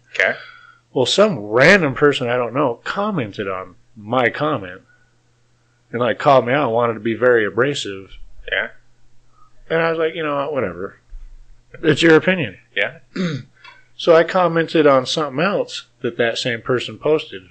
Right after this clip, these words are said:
Speaker 2: a funny picture. And I said, "That shit's funny. I'm saving it."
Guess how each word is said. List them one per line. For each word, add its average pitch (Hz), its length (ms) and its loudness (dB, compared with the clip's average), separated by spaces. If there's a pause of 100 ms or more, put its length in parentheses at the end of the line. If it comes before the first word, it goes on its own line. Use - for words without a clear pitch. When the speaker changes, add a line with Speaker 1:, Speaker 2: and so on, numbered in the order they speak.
(160)
Speaker 2:
a 123 80 -6
funny 113 320 -2
picture. 95 560 -8 (800)
And 131 160 0
I 127 140 2
said, 120 240 2
"That 120 160 4
shit's 117 220 -4
funny. 113 300 0
I'm 101 200 -10 (400)
saving 170 460 8
it." 135 300 4